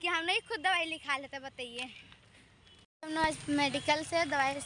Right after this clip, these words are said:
shop, medical shop से दवाई लेकर खाए। और ये जानते हो सात सौ रुपये का दवाई है, कोई बोलेगा सात सौ रुपये का? बताइए,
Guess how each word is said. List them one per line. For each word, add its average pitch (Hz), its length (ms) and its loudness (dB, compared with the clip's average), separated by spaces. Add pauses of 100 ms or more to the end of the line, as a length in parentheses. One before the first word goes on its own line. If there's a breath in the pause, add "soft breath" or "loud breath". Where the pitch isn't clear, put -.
shop, 285 260 2
medical 277 440 0
shop 285 200 0
से - 180 -2
दवाई 262 260 2
लेकर 277 260 -2
खाए। 320 260 2
और - 420 -2
ये 294 140 0
जानते 294 340 0
हो - 60 -4
सात 285 240 2
सौ 302 200 0
रुपये 302 220 2
का 269 160 0
दवाई 269 240 2
है, 302 120 -2
कोई 285 180 -2
बोलेगा 277 360 -2
सात 277 280 -2
सौ 269 160 -8
रुपये 262 260 -6
का? 262 60 -6
बताइए, 262 520 -6